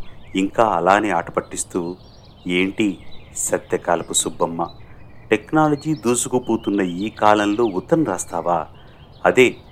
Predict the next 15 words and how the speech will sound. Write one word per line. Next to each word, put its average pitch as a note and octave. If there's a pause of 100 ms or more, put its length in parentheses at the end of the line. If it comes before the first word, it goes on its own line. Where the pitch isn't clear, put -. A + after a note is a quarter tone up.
(140)
కాబోయే F2+
భర్తకి. - (580)
పైగా C3 (300)
టెక్నోగా C3+
పనిచేస్తూ B2 (340)
హాయిగా B2
ఏ A2
స్కైప్లోనూ A2+
మాట్లాడుకోక, G#2 (460)
ఇంకా F#2+
కావాలంటే F#2+ (300)
బయట F#2+
చక్కగా A#2
కలిసి G2+
మాట్లాడుకోవాలి. F2